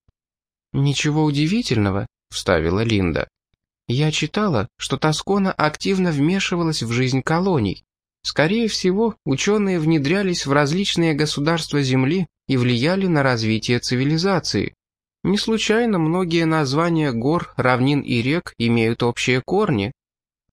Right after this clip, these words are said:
"Не стоит забывать и о людях с Ковчега", проговорил Тина. Осваивая новую планету, они часто заимствовали старые географические названия.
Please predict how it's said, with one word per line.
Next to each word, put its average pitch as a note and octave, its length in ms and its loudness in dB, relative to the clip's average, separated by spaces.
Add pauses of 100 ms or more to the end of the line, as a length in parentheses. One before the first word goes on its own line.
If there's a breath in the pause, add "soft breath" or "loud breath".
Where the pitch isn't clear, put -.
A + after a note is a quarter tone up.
(280)
"Не G2+ 200 0
стоит D3+ 380 -2
забывать C#3 560 0
и - 80 -2
о B2+ 100 2
людях B2 340 -2
с - 80 -6
Ковчега", A#2 640 -2 (380)
проговорил F#2+ 600 2
Тина. E2+ 420 -2 (580)
Осваивая G#2 720 0
новую G2+ 400 2
планету, G#2+ 600 0 (300)
они B2 300 2
часто D#3+ 480 -2
заимствовали C#3+ 800 0
старые D3 560 -2
географические B2+ 960 0
названия. F#2+ 800 2